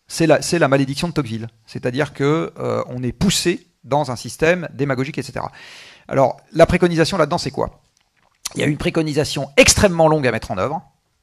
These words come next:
donc qui est un tout petit peu ce qu'on est en train de faire ce soir, c'est de faire en sorte que l'électeur prenne ses responsabilités, c'est-à-dire comprenne de quel problème on est en train de parler,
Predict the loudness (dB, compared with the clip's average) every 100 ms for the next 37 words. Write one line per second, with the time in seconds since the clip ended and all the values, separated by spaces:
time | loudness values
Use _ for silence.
0 | _ -20 -18 -18 -18 -16 -12 -12 -12 -12
1 | -10 -10 -10 -10 -8 -8 -6 -6 -2 0
2 | -2 -6 -6 -6 -6 -8 -8 -8 -10 -10
3 | -8 0 4 4 2 -8 -20 -12 -8 2
4 | 4 4 2 0 0 -6 -4 -2 2 4
5 | 4 2 0 0 0 -2 -2 -4 -6 -6
6 | -8 -6 -6 -6 -8 -8 -6 0 2 2
7 | 0 -4 -2 -2 0 -2 -4 -10 _ _
8 | _ _ _ _ -18 -12 -10 -10 -12 -10
9 | -8 -6 -6